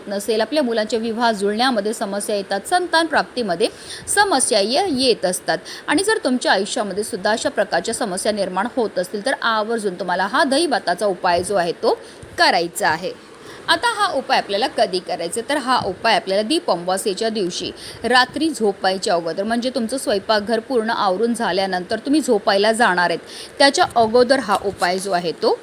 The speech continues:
करायचा आहे. हा उपाय करण्याकरता आपल्याला एक वाटीभर भात हा शिजवायचा आहे. भात शिजवताना त्यामध्ये कोणत्याही प्रकारचं मीठ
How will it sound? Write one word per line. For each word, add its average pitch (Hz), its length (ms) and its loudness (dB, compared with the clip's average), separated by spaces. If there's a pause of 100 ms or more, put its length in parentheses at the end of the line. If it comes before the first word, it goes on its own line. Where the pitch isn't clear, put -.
करायचा 170 440 2
आहे. 160 180 -6 (460)
हा 403 100 8 (100)
उपाय 277 260 6
करण्याकरता 226 640 2
आपल्याला 226 260 2
एक 294 140 0
वाटीभर 226 480 4
भात 240 300 4
हा 220 140 4
शिजवायचा 180 580 2
आहे. 220 80 4
भात 277 200 6
शिजवताना 196 520 0
त्यामध्ये 185 440 2
कोणत्याही 233 460 4
प्रकारचं 175 500 2
मीठ 247 220 4